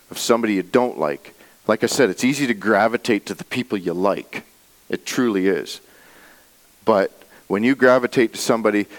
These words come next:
that you don't like, or not even that you necessarily don't like, but you wouldn't normally talk to, right? I'm just, I, I, I know I've done it. I, I challenge a lot of people to,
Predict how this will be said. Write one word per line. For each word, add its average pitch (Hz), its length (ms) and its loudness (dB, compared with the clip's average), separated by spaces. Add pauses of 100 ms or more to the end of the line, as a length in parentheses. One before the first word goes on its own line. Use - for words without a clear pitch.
(180)
that 110 100 4
you 98 160 0
don't 120 380 -2
like, 90 320 -2
or 131 160 2
not 160 180 2
even 139 220 0
that 127 160 0
you 123 80 2
necessarily 117 640 0
don't 110 360 -2
like, 95 300 -4
but - 140 -2
you 113 120 0
wouldn't 117 240 -4
normally 113 400 -2
talk - 360 -6 (120)
to, - 240 -8 (1300)
right? 95 360 0 (1700)
I'm 101 180 -4 (120)
just, 123 280 -4
I, 117 100 4
I, 117 380 4
I - 40 6
know 123 180 2
I've 113 220 4
done 127 180 4
it. 139 140 0
I, 113 200 2
I 120 140 2
challenge 160 480 0
a 117 60 2
lot 127 200 2
of 170 120 -4
people 95 420 0
to, 104 240 0